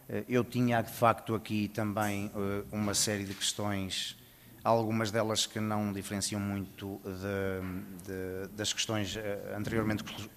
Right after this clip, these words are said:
colocadas pelo deputado Ricardo Carvalho, do, do Grupo Parlamentar do P S D. Portanto, eh, não me vou repetir nessas, até porque foram algumas já respondidas.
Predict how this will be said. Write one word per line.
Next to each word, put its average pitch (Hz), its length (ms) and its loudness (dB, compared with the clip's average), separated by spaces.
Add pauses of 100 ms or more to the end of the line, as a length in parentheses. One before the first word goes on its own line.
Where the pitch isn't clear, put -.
colocadas 107 580 2
pelo 101 240 -4
deputado 98 400 0
Ricardo 101 340 -2
Carvalho, 113 480 2 (240)
do, 90 160 -6
do 90 80 -8
Grupo 92 140 -6
Parlamentar 98 380 2
do 104 60 -4
P 123 80 0
S - 160 4
D. 117 120 0
Portanto, 107 380 -4 (600)
eh, 110 240 0
não 117 280 2
me 107 180 2
vou 104 260 0
repetir 110 420 -4 (120)
nessas, 120 680 2 (380)
até 104 220 -4
porque 101 320 -10
foram 107 420 -4
algumas 101 540 -2
já 107 100 -2
respondidas. 127 720 -4